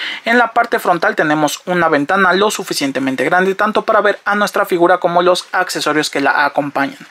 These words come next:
También se puede ver a través de ella lo que sería la tarjeta coleccionable y la base genérica de D C Multiverse. En la parte superior nos menciona que tiene veintidós puntos de articulación que pertenece a la marca McFarlane Toys,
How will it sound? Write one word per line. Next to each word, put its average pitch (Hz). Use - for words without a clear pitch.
También 143
se 143
puede 151
ver 160
a 170
través 131
de 180
ella 208
lo 214
que -
sería 180
la 185
tarjeta 190
coleccionable 208
y 220
la 202
base 160
genérica 143
de 135
D 127
C 131
Multiverse. -
En 226
la 220
parte 220
superior 208
nos 214
menciona 202
que 190
tiene 165
veintidós 151
puntos 143
de 143
articulación 202
que 247
pertenece 214
a 180
la 190
marca 160
McFarlane 135
Toys, 220